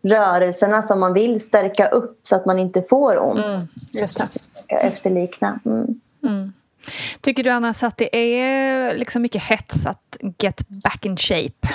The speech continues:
Speaker 2: efter förlossning?
Speaker 1: Ja, men alltså, jag upplever ändå att jag får mycket frågor om sånt. Sen har jag valt att inte berätta alls egentligen hur,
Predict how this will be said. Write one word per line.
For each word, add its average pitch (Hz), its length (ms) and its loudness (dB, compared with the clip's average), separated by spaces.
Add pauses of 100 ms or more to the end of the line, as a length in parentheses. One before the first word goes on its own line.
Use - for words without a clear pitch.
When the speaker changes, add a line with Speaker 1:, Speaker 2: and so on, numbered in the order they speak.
(640)
Speaker 2:
efter - 260 -2
förlossning? 247 500 -4
Speaker 1:
Ja, 302 140 4
men 302 200 2
alltså, 294 240 2 (520)
jag 254 220 2
upplever 262 520 0
ändå 269 220 2
att 202 80 -4
jag 202 140 0
får 202 260 2 (280)
mycket 240 600 2
frågor 247 640 2
om 277 120 2
sånt. - 560 -2 (260)
Sen 240 280 4
har 285 80 4
jag 277 340 4
valt 185 300 2
att 196 140 0
inte 185 680 2 (260)
berätta 185 400 2
alls 254 480 2
egentligen 185 600 2
hur, 170 480 2